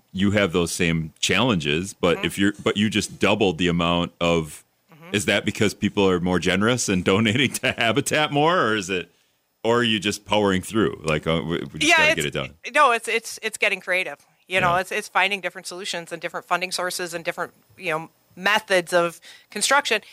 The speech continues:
Speaker 2: and then even just down to the basic level, like, you know, pouring a foundation and paying somebody to excavate and pour a foundation is exorbitant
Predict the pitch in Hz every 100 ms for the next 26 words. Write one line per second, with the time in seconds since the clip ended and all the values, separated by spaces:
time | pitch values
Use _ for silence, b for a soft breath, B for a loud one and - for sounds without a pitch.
0 | B - 262 262 247 240 220 208 208 180
1 | 190 180 165 156 160 151 135 160 123 117
2 | 135 170 170 B B B _ - 180 156
3 | - _ _ _ - 226 226 214 196 190
4 | 180 180 185 185 165 151 180 175 180 165
5 | 165 156 - - 165 - 180 170 123 -
6 | 160 - 151 143 160 156 143 - - _
7 | 170 156 165 160 151 110